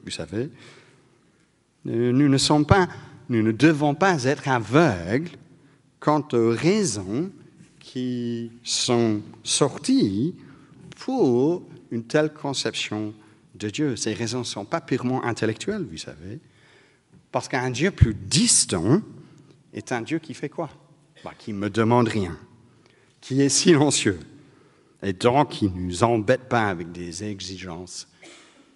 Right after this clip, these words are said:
que je veux pas entendre. Donc ne soyons pas surpris des tentatives de redéfinir le péché,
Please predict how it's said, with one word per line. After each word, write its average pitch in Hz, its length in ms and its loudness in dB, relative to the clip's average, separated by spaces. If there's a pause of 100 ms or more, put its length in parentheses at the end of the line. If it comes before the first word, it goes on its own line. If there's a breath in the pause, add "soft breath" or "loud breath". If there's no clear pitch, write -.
que 95 100 -8
je 85 120 -8
veux 85 180 -6
pas 85 180 -6
entendre. 80 340 -10 (1200)
Donc 110 120 -4
ne 175 140 4
soyons 226 440 2
pas 220 180 0
surpris - 440 -6
des 101 140 -2
tentatives 135 640 -2
de 101 120 -4 (360 loud breath)
redéfinir 160 1200 4
le 95 140 -4
péché, - 420 -6